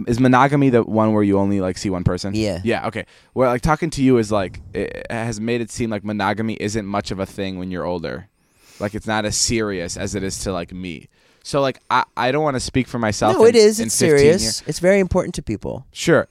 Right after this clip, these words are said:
Speaker 1: Uh,
Speaker 2: For sure.
Speaker 1: right
Speaker 2: Old
Speaker 1: now,
Speaker 2: and young.
Speaker 1: right now, it's super important to me.
Speaker 2: Mm-hmm.
Speaker 1: But I don't, I, I've, I've spoken to enough old people where they're like, <laughs> fucking disgusting old people <laughs> where they're like,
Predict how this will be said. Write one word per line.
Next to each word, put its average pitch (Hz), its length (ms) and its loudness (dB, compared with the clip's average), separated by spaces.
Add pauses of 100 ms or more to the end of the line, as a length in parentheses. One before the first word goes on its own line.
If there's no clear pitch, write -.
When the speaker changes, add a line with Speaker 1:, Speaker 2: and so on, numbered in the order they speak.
(120)
Speaker 1:
Uh, 110 100 -4
Speaker 2:
For 147 120 0
sure. 139 280 6
Speaker 1:
right - 140 6
Speaker 2:
Old 165 80 6
Speaker 1:
now, 170 120 6
Speaker 2:
and 151 160 4
young. 110 220 2
Speaker 1:
right 160 240 2
now, 156 200 4
it's - 100 -2
super - 260 2
important 98 440 0
to 87 100 -6
me. 58 180 -12 (160)
Speaker 2:
Mm-hmm. 147 200 2
Speaker 1:
But 120 100 6
I 120 160 4
don't, 131 180 2
I, 50 340 -2 (240)
I've, 117 280 0
I've 117 140 0
spoken 156 340 -2
to 147 100 -4
enough 117 320 0
old 117 220 4
people 98 320 2
where 92 120 2
they're 92 200 2
like, 82 420 -4 (320)
<laughs> - 80 4 (580)
fucking 110 260 2
disgusting 107 540 4
old 107 160 6
people 98 260 6
<laughs> - 360 -8
where 127 200 8
they're 135 260 8
like, 120 360 4